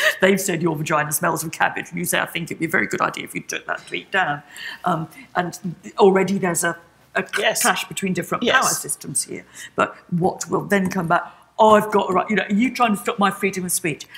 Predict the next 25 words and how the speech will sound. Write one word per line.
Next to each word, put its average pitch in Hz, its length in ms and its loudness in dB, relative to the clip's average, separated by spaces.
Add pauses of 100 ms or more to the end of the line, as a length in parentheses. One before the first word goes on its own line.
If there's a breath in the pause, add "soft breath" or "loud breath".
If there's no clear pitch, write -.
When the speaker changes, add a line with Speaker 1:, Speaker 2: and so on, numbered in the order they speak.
(200 loud breath)
Speaker 2:
I - 100 -4
have 175 200 -6
a - 40 -4
right 139 200 4
to - 100 -6
my 135 80 -2
opinion. 233 440 -2
Speaker 1:
"I've 202 160 4
got 196 100 4
a 196 40 4
Speaker 2:
It's 196 80 6
Speaker 1:
right 220 100 8
Speaker 2:
like, - 80 0
Speaker 1:
to - 80 -8
my 214 100 4
Speaker 2:
hmm. - 80 -4
Speaker 1:
opinion, 175 320 -6
I've 156 160 -2
got 170 140 -4
a 165 60 -2
right," 165 200 2 (400 loud breath)
and 180 200 -2 (500 loud breath)
it 185 160 0
is, 190 320 2 (520)
uh, 190 60 -2